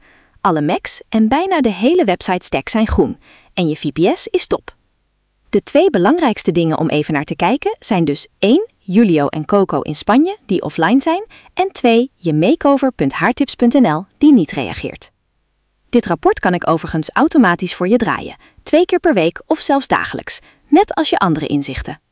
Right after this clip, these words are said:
Laat maar weten wat je prettig vindt. Voor nu was dit de update.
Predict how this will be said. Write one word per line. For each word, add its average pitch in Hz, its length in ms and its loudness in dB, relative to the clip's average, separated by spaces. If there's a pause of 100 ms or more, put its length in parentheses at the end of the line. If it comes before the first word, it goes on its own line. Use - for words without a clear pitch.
(340)
Laat 170 200 0
maar 143 140 -2
weten 302 300 2
wat 285 120 0
je - 60 0
prettig - 340 -6
vindt. - 280 -10 (440)
Voor - 200 -2
nu 302 200 6 (100)
was 381 160 -2
dit - 180 -2
de 262 120 0
update. - 420 -6